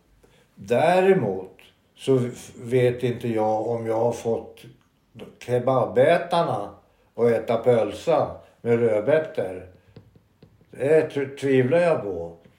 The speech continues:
Eh, därför att vi är, vi svenskar är mera roade utav att ta del utav vad andra kommer med än att visa hur duktiga vi är själva.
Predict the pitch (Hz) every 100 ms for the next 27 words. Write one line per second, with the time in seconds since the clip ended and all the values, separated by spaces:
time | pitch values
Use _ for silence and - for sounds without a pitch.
0 | _ _ _ _ _ _ _ _ _ 104
1 | 107 101 98 - 113 120 - 120 117 -
2 | - 107 120 123 123 123 120 120 - _
3 | _ _ _ 107 120 117 127 131 120 -
4 | - 147 135 101 127 123 131 151 151 147
5 | 143 135 120 123 117 117 117 - - _
6 | 110 110 113 113 113 113 - - - -
7 | - 110 113 120 117 113 110 110 107 -
8 | 131 117 110 113 151 139 127 127 113 110
9 | 107 101 98 95 - - - 113 113 113
10 | 113 117 110 - 113 113 117 113 - 113
11 | 110 110 110 107 104 123 113 101 117 139
12 | 98